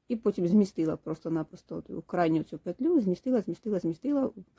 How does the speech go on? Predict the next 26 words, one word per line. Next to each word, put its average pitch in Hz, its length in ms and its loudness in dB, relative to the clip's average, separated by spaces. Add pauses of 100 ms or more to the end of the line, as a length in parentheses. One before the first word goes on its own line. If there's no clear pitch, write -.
(340)
Ну, 240 120 -2
так - 200 -10
мені 196 160 0
захотілося, 151 680 -10
так 175 180 -14
зробила. 160 340 -12
Хоча, 202 320 -6
якби, 185 300 0
ось 190 140 -6
тут 170 160 -4
була 170 160 0
убавка, 302 440 0 (1120)
тут 220 200 -6
ось 180 140 -4
можна 185 260 0
ще - 160 -10
п-, - 160 -10
поправити. 254 840 0 (1120)
Один, 190 240 4
два, 185 300 2 (540)
дві 190 200 4
убавки. 302 580 0
Отже, 214 320 4
тут 349 200 0
треба 208 260 0
зробити 247 580 -2